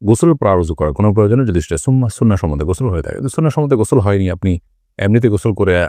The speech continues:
আসছেন, আহ, অথবা গোসল করতে গিয়ে আপনার ওযু ভঙ্গ হয়েছে, বায়ু নির্গত হয়েছে, তাহলে সেক্ষেত্রে তো আপনি গোসলের পর আবার ওযু করবেন। সেলিনা আক্তার আপনি YouTube চ্যানেল থেকে আমাদের প্রশ্ন করেছেন, "আমার বয়স চোদ্দ, আমার অনেক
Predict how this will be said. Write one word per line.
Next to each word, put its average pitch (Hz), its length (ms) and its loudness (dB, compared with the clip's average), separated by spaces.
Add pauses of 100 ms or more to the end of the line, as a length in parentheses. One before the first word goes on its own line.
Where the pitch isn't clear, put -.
আসছেন, 98 360 -4 (420)
আহ, 76 640 -2
অথবা 113 280 2
গোসল 104 320 -2
করতে 98 340 0
গিয়ে 90 140 0
আপনার 87 340 -2
ওযু 101 200 2
ভঙ্গ 95 220 0
হয়েছে, 76 500 -2 (100)
বায়ু 87 300 0
নির্গত 90 340 0
হয়েছে, 76 380 -6
তাহলে 151 180 -2
সেক্ষেত্রে 131 320 -4
তো - 100 -4
আপনি 87 240 -2
গোসলের 73 240 -4
পর - 120 -8
আবার 67 240 -2
ওযু 76 220 -6
করবেন। 69 420 -2
সেলিনা 127 260 4
আক্তার 113 200 0
আপনি 101 260 2
YouTube 120 320 2
চ্যানেল 117 260 2
থেকে 101 200 -2
আমাদের 71 240 -4 (180)
প্রশ্ন 117 280 -2
করেছেন, 107 360 0
"আমার 107 160 2
বয়স 92 420 0
চোদ্দ, 104 680 0 (120)
আমার 92 380 2 (220)
অনেক 117 380 2